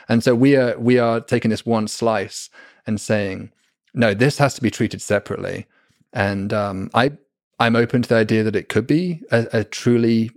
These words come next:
separate phenomenon, but it may just be like a, like a snowflake. Every snowflake's different. It may be just be that this one particular iteration is another variant of the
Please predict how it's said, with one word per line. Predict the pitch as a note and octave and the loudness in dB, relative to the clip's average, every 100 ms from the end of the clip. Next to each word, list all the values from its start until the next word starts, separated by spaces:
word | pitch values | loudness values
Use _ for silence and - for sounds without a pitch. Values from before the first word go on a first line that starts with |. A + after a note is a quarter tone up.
| _ | _
separate | - A#2 A2+ G#2+ | -2 -2 0 -4
phenomenon, | G#2+ G2+ A#2 C#3 D3+ | -2 0 0 0 0
but | A#2 G#2+ - | 0 0 0
it | G#2+ | 0
may | A2+ A2+ | 2 2
just | A2+ - G#2+ | 0 -2 -2
be | G2+ G2+ _ _ _ _ | -2 -4 _ _ _ _
like | G3 A#2 A2 - | -4 0 0 -2
a, | G#2+ G2 G2 - - | -2 0 -2 -6 -4
like | A#2 - | -4 -2
a | |
snowflake. | - G2+ G#2 - G#2 G#2+ | -4 -4 -4 -4 -6 -4
Every | A2 G#2+ | -6 -8
snowflake's | - G#2 G#2 - - | -6 -6 -4 -6 -6
different. | - G#1+ - G1+ - - - - _ - | -4 -6 -4 -8 -10 -20 -20 -20 _ 0
It | A2 | 2
may | G#2 | 4
be | G#2+ | 2
just | G#2 - | -2 0
be | G#2 | 0
that | G2 - | 0 0
this | G2+ - | -2 -2
one | G#2 G2 G2 | -2 -2 -6
particular | - G#2+ - A2 - - _ _ _ _ _ _ _ - | -6 -6 -6 -4 -4 -6 _ _ _ _ _ _ _ -2
iteration | A2+ A2 G2+ G2+ - G#2 G#2+ - _ | 0 0 -2 -2 -6 -8 -10 -18 _
is | G2+ G#2 | -6 -4
another | G2+ F#2+ | -4 -4
variant | G2+ G2+ G2+ - - | -4 -4 -6 -10 -12
of | A2 - | -12 -8
the | G2+ G#2+ | -8 -8